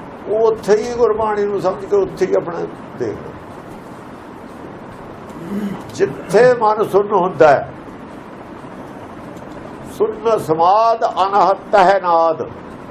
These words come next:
ਕਹਿੰਦੇ ਜਿੱਥੇ ਮਨ ਚੁੱਪ ਕੀਤਾ ਬੈਠਾ, ਅਨਾਦ ਨਾਦ ਉਹਦੇ ਵਿੱਚੋਂ ਹੀ ਪਾੜ ਕੇ ਨਿਕਲਣਾ ਹੈ। ਉਹ ਜਿੱਥੇ ਥੰਮ ਗਿਆ ਨਾ, ਮਨ ਮੰਦਰ ਮੈਂ ਮਨਸਾ ਥੰਮ, ਜਿੱਥੇ ਮਨ ਦੀ ਇੱਛਾ ਦੀ ਥੰਮੀ ਖੜੀ ਹੋ ਗਈ, ਉਹਦੇ ਵਿੱਚੋਂ ਹੀ ਥੰਮ ਪਾੜ ਕੇ ਨਿਕਲਣਾ।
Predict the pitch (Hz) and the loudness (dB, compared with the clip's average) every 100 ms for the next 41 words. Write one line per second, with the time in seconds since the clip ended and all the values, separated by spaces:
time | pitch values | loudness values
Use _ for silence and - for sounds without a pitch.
0 | - - - 202 233 247 226 185 185 202 | -16 -12 -2 0 4 4 4 2 2 4
1 | 233 226 233 170 202 208 202 226 240 233 | 4 4 2 2 2 2 -2 0 2 4
2 | 190 185 190 220 214 208 202 208 190 190 | 4 2 6 8 8 4 2 2 2 2
3 | 202 214 208 165 165 196 190 202 180 170 | 4 4 4 2 4 4 6 6 4 4
4 | 165 160 135 156 147 120 101 90 - - | 4 2 2 2 2 2 -4 -8 -14 -16
5 | - - - - - - 202 202 214 226 | -16 -16 -16 -16 -14 0 4 4 4 2
6 | - - 240 240 240 262 240 226 214 202 | 2 0 2 2 4 4 2 2 2 2
7 | 202 208 196 214 185 180 - 185 190 - | 2 2 4 2 2 0 2 4 4 4
8 | 220 233 180 - - - - - - 196 | 2 4 2 0 -12 -16 -16 -12 0 2
9 | 226 247 185 185 233 233 - - 226 - | 6 4 4 0 -2 -4 -2 4 4 2
10 | - 165 196 269 185 165 320 247 208 226 | -2 0 0 -2 0 0 2 4 4 4
11 | 220 214 208 180 190 202 196 185 190 185 | 4 4 2 0 2 2 4 0 2 2
12 | 175 156 160 151 135 139 113 | 2 2 0 -2 0 0 -2